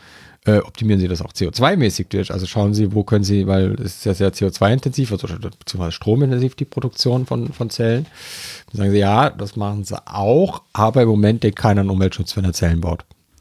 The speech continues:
Ja, also da kannst du dann halt tatsächlich nebendran im Fluss, äh, Filme entwickeln. <laughs> Aber was er gesagt hat, sie planen alle neuen Fabriken mit erneuerbaren Energieanlagen.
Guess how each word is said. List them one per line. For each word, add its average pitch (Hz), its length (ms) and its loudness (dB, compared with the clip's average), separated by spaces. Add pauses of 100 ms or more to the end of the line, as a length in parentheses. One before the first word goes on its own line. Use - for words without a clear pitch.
(140)
Ja, 92 160 2
also 92 260 -2
da 98 120 2
kannst - 300 -2
du 101 40 4
dann 95 100 2
halt 92 140 0
tatsächlich 98 460 0
nebendran 98 360 0
im 92 80 -2
Fluss, - 320 -2
äh, 101 200 -6
Filme 120 220 2
entwickeln. 123 460 0 (240)
<laughs> - 1700 -12
Aber 131 340 2
was 147 140 4
er 139 100 2
gesagt 120 440 0
hat, 123 200 2
sie - 120 -4
planen 110 440 2
alle 110 260 2
neuen 113 320 2
Fabriken 107 440 -4
mit 90 100 -4
erneuerbaren 90 500 -4
Energieanlagen. 87 800 -8